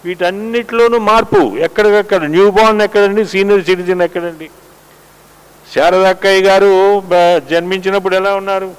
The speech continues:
త్రీ కేజీస్ వెయిట్. ఇప్పుడు, ఇప్పుడు around సిక్స్టీ ఫైవ్ కేజీస్,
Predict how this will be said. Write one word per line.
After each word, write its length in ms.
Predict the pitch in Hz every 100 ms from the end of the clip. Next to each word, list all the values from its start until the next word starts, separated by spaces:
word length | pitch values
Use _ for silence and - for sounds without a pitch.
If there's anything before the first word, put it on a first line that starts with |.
| - - _ - - _ _ - _ - - - -
త్రీ 200 | - 220
కేజీస్ 440 | 214 202 185 175 156 - - - - _ _ _ -
వెయిట్. 320 | 175 170 165 - - - - _ - - _ -
ఇప్పుడు, 520 | 185 240 247 247 233 - - - 190
ఇప్పుడు 200 | 208 233
around 560 | 226 220 220 220 233
సిక్స్టీ 380 | 190 220 - 220
ఫైవ్ 220 | 190 214
కేజీస్, 360 | 196 202 202